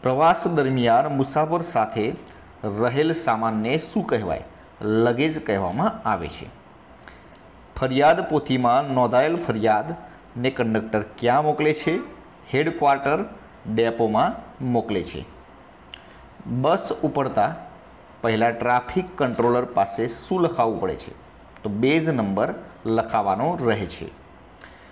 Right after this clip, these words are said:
કંડક્ટર લેસ બસમાં એટલે કે ડ્રાઈવર કમ કંડક્ટરવાળી બસમાં ટિકિટ આપવાનું કામ કોણ કરે છે? ડ્રાઈવર પોતે, જેમાં કંડક્ટર હોતો નથી.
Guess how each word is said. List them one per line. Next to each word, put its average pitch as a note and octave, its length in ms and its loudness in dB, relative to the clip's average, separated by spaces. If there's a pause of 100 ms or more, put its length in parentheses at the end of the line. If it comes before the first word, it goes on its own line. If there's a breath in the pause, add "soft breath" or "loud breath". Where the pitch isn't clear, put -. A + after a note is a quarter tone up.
(180 loud breath)
કંડક્ટર E3 440 0
લેસ D3 380 2
બસમાં A#2 560 2
એટલે A#2+ 140 0
કે A#2+ 120 2
ડ્રાઈવર C3+ 460 2
કમ C3+ 340 -2
કંડક્ટરવાળી A#2 920 0
બસમાં G2 600 0
ટિકિટ D#3+ 460 -2
આપવાનું G#2 480 -2
કામ F#2 320 0
કોણ D#3 300 -2
કરે D3 260 2
છે? D#3 340 -2
ડ્રાઈવર A2 440 2
પોતે, A2+ 420 0
જેમાં B2+ 520 2
કંડક્ટર A2 520 0
હોતો A2 460 0
નથી. B2+ 400 -2